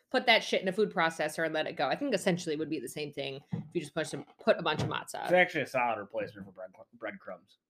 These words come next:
Speaker 1: There you go. Nice little matzah encrusted Parmesan trout.
Speaker 2: We've
Speaker 1: Bone-
Speaker 2: done that a few times.
Speaker 1: Bonefish, look it up, right? P-, Parmesan trout is what they have at Bonefish?
Speaker 2: Yeah.
Speaker 1: I think so, yeah.
Speaker 2: Do matzo balls count as part of this conversation or no?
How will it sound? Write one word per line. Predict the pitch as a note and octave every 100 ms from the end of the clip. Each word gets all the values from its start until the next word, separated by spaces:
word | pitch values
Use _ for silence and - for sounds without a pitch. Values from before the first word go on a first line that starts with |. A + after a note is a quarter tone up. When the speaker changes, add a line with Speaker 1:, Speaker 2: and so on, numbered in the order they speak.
| _ _ -
Speaker 1:
There | F#3 F3
you | -
go. | - - - _ - _ _ _ _ _
Nice | F3 E3 F3
little | E3+ D#3 D3 - _ _ _ _ _ _ _
matzah | F3+ F#3 F3+ G3 F3+ E3+ D#3+
encrusted | D#3+ D#3 F3 E3+ - D#3+ D3 -
Parmesan | F#3 E3+ E3+ D#3+ D3+ C#3+ C#3+
trout. | - C#3 A2+ A2+ - - _ _ _ _ _ _ _ -
Speaker 2:
We've | D3+
Speaker 1:
Bone- | E3
Speaker 2:
done | G3+
that | F#3+
a |
few | E3+ E3+
times. | B2+ F#2 - - _ _ F3 -
Speaker 1:
Bonefish, | F3+ F#3+ F3 C3 -
look | D3 D#3
it |
up, | B2+ - -
right? | F#3+ G3+ -
P-, | -
Parmesan | - F#3+ F#3+ F#3
trout | F3 F3+ E3+
is | F3
what | E3
they | F3
have | E3+
at | D#3
Bonefish? | E3 E3 E3+ F3 -
Speaker 2:
Yeah. | - - _ _
Speaker 1:
I | -
think | D#3
so, | - C#3+
yeah. | C3+ - _
Speaker 2:
Do | C3+
matzo | C3 C3 C3
balls | D3 C#3+ C#3+
count | D3 C#3+
as | C#3
part | - C#3+
of | C#3+
this | C#3+ C#3+
conversation | - C#3+ C#3+ C#3 C#3+ C#3+ C3+
or | G#2+
no? | F#2 D#2+ D#2